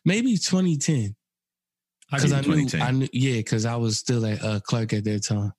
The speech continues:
Speaker 1: Like, yeah, I'm like, I was in it, whether I
Speaker 2: Mm-hmm.
Speaker 1: wanted to be or not. Um, but I said I wanted to pose a question. Um,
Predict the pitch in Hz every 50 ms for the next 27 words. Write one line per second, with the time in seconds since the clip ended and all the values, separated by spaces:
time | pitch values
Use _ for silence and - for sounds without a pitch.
0 | _ _ _ _ _ _ _ _ _ _ _ _ - - 123 117 110 107 - -
1 | _ _ _ _ _ _ _ _ _ _ _ _ _ _ _ 135 127 120 107 98
2 | 98 - - _ _ _ _ _ _ _ _ _ _ _ _ _ _ _ - -
3 | - 117 113 - - - - - - _ _ _ _ _ _ _ _ _ _ -
4 | - 104 113 117 113 113 104 104 120 123 113 101 - - - - - _ - 113
5 | 127 123 120 120 113 110 107 120 131 131 131 127 - 127 127 127 120 117 117 117
6 | 113 104 98 - - - - - - - _ - 120 123 127 123 120 117 117 117
7 | 113 113 120 - _ _ _ _ _ _ _ _ _ _ _ _ _ _ _ _
8 | _ _ _ _ _ _ - _ - 123 120 127 127 123 123 - 160 147 131 123
9 | 123 127 123 117 120 - 123 - 135 131 123 113 113 110 - 131 117 107 - -
10 | 92 85 98 107 - _ - - _ _ _ _ _ - 113 113 110 104 104 104
11 | 104 107